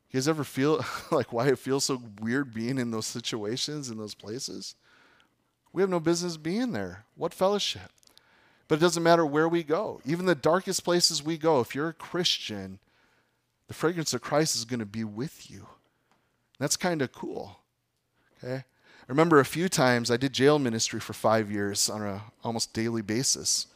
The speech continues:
You know, very dark place. If you guys have been in prison, okay? A few of you have ministered in the prisons, okay?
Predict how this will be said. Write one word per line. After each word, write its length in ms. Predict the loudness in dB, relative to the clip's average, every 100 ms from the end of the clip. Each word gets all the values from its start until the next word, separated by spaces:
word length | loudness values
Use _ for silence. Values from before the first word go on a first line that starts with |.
| _ _ _ _ _ _ _
You 100 | -10
know, 200 | -8 -8 -2
very 240 | 4 4 4
dark 400 | 4 4 4 -2
place. 340 | -6 -4 -6
If 120 | -6
you 80 | -2
guys 160 | 0 0
have 100 | -2
been 120 | -4
in 100 | -4
prison, 400 | -6 -6 -6 -10 _ _ _
okay? 160 | -8
A 60 | -8
few 240 | -8 -6
of 60 | -4
you 80 | -4
have 120 | -4
ministered 520 | -4 -2 -2 -4 -8
in 160 | -12 -14
the 60 |
prisons, 640 | -14 -14 -14 -14 -8 -8 -8 _ _ _ _ _ _
okay? 240 | -8 -8